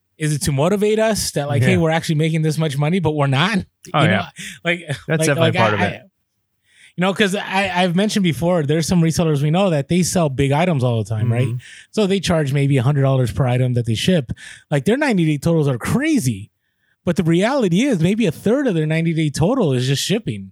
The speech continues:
Speaker 1: right? So it means absolutely nothing, right? So it'd be nice. I, I mean, maybe add little boxes, right? In this total, include shipping, include taxes.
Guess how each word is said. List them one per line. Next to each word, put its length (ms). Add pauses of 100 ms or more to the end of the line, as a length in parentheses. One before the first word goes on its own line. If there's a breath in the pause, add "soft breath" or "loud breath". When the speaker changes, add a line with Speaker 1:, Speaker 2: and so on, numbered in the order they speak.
(160)
Speaker 1:
right? 160
So 80
it 80
means 240
absolutely 440
nothing, 440 (720)
right? 160
So 100
it'd 120
be 120
nice. 340
I, 320
I 40
mean, 280
maybe 360
add 200
little 180
boxes, 600
right? 320 (320 loud breath)
In 140
this 220
total, 480 (260)
include 600
shipping, 560 (200)
include 360
taxes. 720